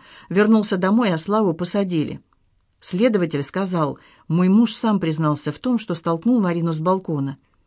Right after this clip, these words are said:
Лилия Владимировна заискивающе посмотрела на Катю. «Но я этому не верю. Этого просто не может быть. Слава никогда не причинил бы никому зла, и как бы ни повела себя эта девочка, супруг бы её не тронул и пальцем. Прошу вас, помогите».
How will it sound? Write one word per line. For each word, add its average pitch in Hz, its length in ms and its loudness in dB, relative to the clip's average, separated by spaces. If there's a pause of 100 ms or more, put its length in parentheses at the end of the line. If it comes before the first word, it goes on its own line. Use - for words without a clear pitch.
(420)
Лилия 143 320 0
Владимировна 147 640 -2
заискивающе 147 720 -2
посмотрела 175 560 -4
на 160 160 -2
Катю. 139 400 -6 (200)
«Но 214 80 2
я 240 200 4
этому 233 240 2
не 247 160 4
верю. 147 340 -2 (320)
Этого 165 260 -2
просто 202 340 0
не 220 100 6
может 240 280 4
быть. 233 360 -2 (480)
Слава 226 400 4
никогда 180 440 0
не 208 120 4
причинил 226 460 2
бы 160 120 0
никому 170 360 0
зла, 160 340 -2 (260)
и 175 80 -6
как 208 260 0
бы 202 220 6
ни 202 140 4
повела 226 400 2
себя 156 260 0
эта 156 160 0
девочка, 165 600 -2 (260)
супруг 202 420 -2
бы 180 140 2
её 175 140 2
не 185 120 2
тронул 226 380 2
и 240 40 2
пальцем. 208 460 0
Прошу 202 320 -2
вас, 254 160 -2
помогите». 208 640 -4